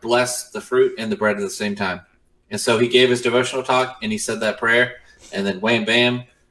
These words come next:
and, uh, it was good, and it was very meaningful to me.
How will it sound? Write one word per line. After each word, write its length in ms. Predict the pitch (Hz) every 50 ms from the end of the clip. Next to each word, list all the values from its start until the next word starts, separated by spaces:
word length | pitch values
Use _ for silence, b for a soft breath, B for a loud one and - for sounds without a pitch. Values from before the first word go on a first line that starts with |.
| _ _ _ _ _ _ -
and, 420 | 98 98 95 92 92 90 90 87
uh, 360 | 90 90 90 90 87 82 87 -
it 80 | - 110
was 160 | 127 135 127
good, 240 | - 139 170 - -
and 120 | - 143 170
it 40 | 185
was 140 | 190 151
very 380 | 135 120 135 143 165 180 170 151
meaningful 720 | 139 147 190 262 262 214 - - 117 107 95 - - - _ _ _ _ _ _
to 120 | - 127 120
me. 380 | 117 131 147 - - - -